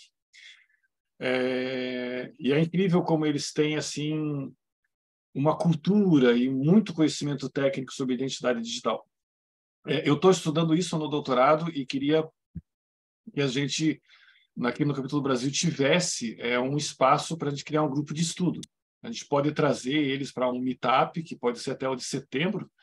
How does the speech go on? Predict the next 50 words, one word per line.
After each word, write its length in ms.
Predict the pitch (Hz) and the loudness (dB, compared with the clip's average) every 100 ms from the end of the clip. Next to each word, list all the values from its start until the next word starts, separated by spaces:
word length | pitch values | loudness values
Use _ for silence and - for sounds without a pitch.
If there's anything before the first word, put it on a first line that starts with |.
| _ - _ | _ -20 _
Como 200 | - 135 | -8 -4
o 40 | 135 | 2
Magno 320 | 143 143 139 | 2 2 -4
falou, 380 | - 135 135 175 | -2 -2 2 2
agora 320 | 127 131 135 | 2 0 -2
em 160 | 131 127 | -4 -6
agosto 500 | 123 127 151 - 135 | -4 -2 -4 -4 -6
a 60 | |
gente 220 | 123 - | -6 -12
queria 200 | - 127 | -8 -6
fazer 280 | 139 131 120 | -4 -6 -4
alguma 180 | 127 127 | -4 -4
coisa 220 | 131 123 | -6 -6
do 80 | 123 | -6
Real 200 | 113 127 | -2 -2
Digital. 560 | 113 143 - 175 180 - - - - | -2 -12 -2 0 0 -2 -18 -20 -10
Em 80 | 135 | -4
setembro 380 | 175 165 147 | -2 0 0
eu 60 | 160 | 0
podia 240 | 156 143 | -2 -6
trazer 300 | 143 160 135 | -2 0 0
eles 140 | 143 147 | -4 -4
pra 140 | 156 | -6
um 20 | |
meetup 460 | 147 143 131 135 156 | -6 0 0 0 -2
e 40 | 160 | -2
já 160 | 156 | 0
inaugurar. 640 | 160 160 165 185 139 156 165 - _ _ _ _ - | 2 2 0 0 0 0 -4 -20 _ _ _ _ -8
É, 240 | 117 117 | -2 -2
assim 280 | - - 180 | -2 -2 -2
como 320 | 180 196 185 | 0 2 0
tem, 400 | - 160 175 165 | 2 2 4 2
eu 160 | 131 139 | 0 0
participo 800 | 143 139 - - 160 - 135 - | -2 -4 -6 -6 -6 -6 -10 -2
da 140 | 131 | 0
Hyperledger 580 | 123 131 131 131 131 127 | 2 0 -2 -2 0 -2
Global, 680 | 117 120 113 123 151 170 165 _ _ | -2 -2 2 2 2 0 -6 _ _
tem, 520 | 127 135 139 135 127 | -4 -2 -2 -4 -6
é, 220 | 127 120 123 | -4 -2 0
um 100 | 123 | 0
grupo 260 | 156 165 | -2 -2
de 60 | 147 | -6
interesse, 500 | 147 131 156 160 120 | -2 -2 0 -2 -8
um 60 | |
sig, 480 | - - 185 151 120 | -10 -6 -6 -4 -6
né, 160 | 117 127 | -4 -4
um 80 | 117 | -6
Special 480 | - 147 160 147 | -4 -2 -2 -4
Interest 400 | 127 120 135 - | -6 -6 -6 -8
Group, 260 | 131 165 | -4 -4